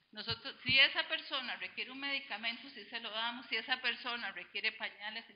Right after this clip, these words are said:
se les da. Si requiere las dos cosas, se le dan. O si requiere las tres, el medicamento, pañales y,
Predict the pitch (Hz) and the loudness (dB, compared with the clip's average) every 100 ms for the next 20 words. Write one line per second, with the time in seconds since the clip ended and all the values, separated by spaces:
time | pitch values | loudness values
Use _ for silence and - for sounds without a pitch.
0 | - 214 185 - 220 - - _ _ _ | -12 -12 -8 -4 -4 -4 -20 _ _ _
1 | 233 208 196 208 233 254 220 226 233 247 | -2 -2 -2 2 6 6 4 -2 -4 -2
2 | 254 247 214 202 233 233 214 185 - 220 | -2 -2 0 2 2 0 -6 -10 0 6
3 | 240 233 226 262 262 254 208 202 202 185 | 8 6 2 6 6 6 -4 -6 -6 -4
4 | 202 226 254 269 214 190 196 220 220 262 | 0 4 4 2 -4 -4 4 6 8 4
5 | - 208 | -2 -4